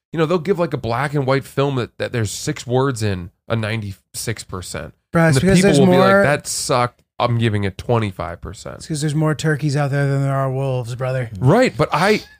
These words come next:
Speaker 1: I want to be, I wanna be entertained like I'm a turkey. I'm a
Speaker 2: You're a
Speaker 1: turkey when I
Speaker 2: turkey,
Speaker 1: go to the
Speaker 2: man.
Speaker 1: movies. I'm
Speaker 2: You're a
Speaker 1: getting
Speaker 2: turkey.
Speaker 1: popcorn and Sour Patch watermelons and a medium Sprite.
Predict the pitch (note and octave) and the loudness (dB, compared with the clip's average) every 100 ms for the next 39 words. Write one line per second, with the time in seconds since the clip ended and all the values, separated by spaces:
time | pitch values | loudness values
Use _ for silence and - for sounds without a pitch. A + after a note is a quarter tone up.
0 | _ D3+ F#3+ A#3 A#3+ - - C#3+ D#3+ A3 | _ 0 2 4 2 0 -4 2 4 4
1 | - F#3 D3 F3 F3 F3 - - - - | 2 -4 -2 2 2 0 -6 -20 -20 -18
2 | - G#3 D#3+ - E3+ G3 B3+ G#3+ G#3+ G#3 | -4 0 0 0 2 4 4 4 4 6
3 | G3+ F3+ G#3 G#3 E3+ G3 F#3+ A#3+ C#4 E3 | 4 4 2 2 2 2 2 4 4 2
4 | C3+ G#2+ - B3 - - - - - - | 0 -2 -2 -8 -8 -10 -10 -12 -2 2
5 | C#4 F#3 - - C#4 G#3+ - F#3 D3 C3+ | 2 4 4 6 6 6 6 6 6 6
6 | C#3 A#2 G#2 - - C4 A#3 F3 G3 C#3 | 4 4 0 0 2 4 4 4 4 4
7 | A#3 A#3+ A3+ - - E3+ G3+ G#3 G#3 G3+ | 4 4 2 -4 -8 -2 2 2 4 2
8 | D#3 D3+ D#3 D#3 D#3+ F#3 - _ - C3+ | 2 2 4 4 2 0 -6 _ -4 0
9 | C#3+ F3 G#3+ G#3+ - C3+ B2+ F3 | 2 2 2 -2 -2 2 2 2